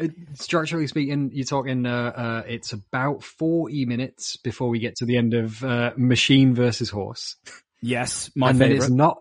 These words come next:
Speaker 1: it's not long after that that we, uh, that we introduce Simon. But the, like, at that point, it starts to be, like I say, it becomes a little more, not quite scattershot, but, but yeah, um, Simon doesn't show up for a good forty-five minutes into the runtime, and it's perfectly deployed because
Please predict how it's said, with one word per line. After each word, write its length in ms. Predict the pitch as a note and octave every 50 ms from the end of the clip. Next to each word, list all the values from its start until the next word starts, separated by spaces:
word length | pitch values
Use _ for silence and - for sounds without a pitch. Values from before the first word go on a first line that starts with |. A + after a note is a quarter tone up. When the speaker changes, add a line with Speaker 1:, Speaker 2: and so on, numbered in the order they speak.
| _ _ _
Speaker 1:
it's 180 | - C#3 A#2 B2+
not 260 | C3 C3 C#3 D3+ -
long 240 | C#3 C#3+ C#3 B2+ B2
after 340 | B2 B2 B2 - - A#2 G2+
that 320 | G#2 G#2 A2 A2 A#2+ A2
that 180 | - G#2+ G2 A2
we, 320 | G#2 G#2+ G#2 G2+ G2+ G2+
uh, 140 | G2+ G#2 G#2
that 120 | G2+ G#2+ G#2
we 200 | G#2+ G#2+ G#2+ G#2+
introduce 520 | G#2+ G#2 - A2+ G2+ F#2+ G2 F#2+ F#2+ -
Simon. 520 | - G#2+ A2 A2+ G#2+ F#2 F#2+ G2 G2+ G#2 - _ _ _
But 160 | - D#3+ D3+ C#3+
the, 160 | D#3 - C3+ C#3
like, 240 | C3+ C#3 C3 -
at 80 | D3 A#2+
that 160 | D3 D3+ D3
point, 200 | - E3+ D#3+ C3
it 60 | B2
starts 240 | A#2 - C3+ A#2+ - -
to 40 | B2
be, 80 | B2+ A#2+
like 200 | A#2 C3 A#2+ A#2+
I 20 | A#2
say, 200 | - C3+ A#2+ A2
it 240 | A2 G#2+ G2+ A#2
becomes 260 | A2 A2 - D3 D#3 -
a 60 | C3
little 160 | B2 A2+ B2
more, 300 | B2 A#2+ A#2 A2+ A2 G#2+ - _
not 120 | - G3+ -
quite 140 | - F#3+ D3+
scattershot, 520 | - - - D#3 B2+ B2+ - - G#2 F#2+ - _
but, 160 | - G#2 F#2+ - _ _ _ - - _ _ _ _ -
but 80 | D3
yeah, 220 | E3+ G3 F3 C#3+ B2+
um, 420 | C3+ C3+ C#3+ C#3 C3+ C3+ B2+ B2+ - _ _ _ _ - -
Simon 340 | - - D#3+ D#3+ F3 F3+ E3
doesn't 180 | D#3 D3 C#3+
show 240 | B2 - C3 B2+ B2
up 100 | A#2+ -
for 480 | - - - B2 A2+ A2+ A2 A2 A2 -
a 120 | A#2 A#2
good 340 | G#2 - - B2+ B2 A#2+ G#2+
forty-five 520 | - - B2+ A#2+ A2+ G#2 G#2 - G#2 G2 G2
minutes 240 | G2 G2 G2 - -
into 220 | G#2 F#2+ - -
the 60 | G#2
runtime, 460 | G2 G#2 G#2 G2+ G2+ - G#2+ G2+ F#2+ D2 G2
and 100 | G2+ G#2
it's 140 | F#2+ F#2+ _
perfectly 560 | _ - - C#3+ C3+ B2 - A#2 G#2 - A2 G#2
deployed 520 | G2+ F#2+ _ - G2 F#2+ F#2+ F2+ F2 - _
because 640 | - G2 - _ F#2+ F2 D#2 - - - - -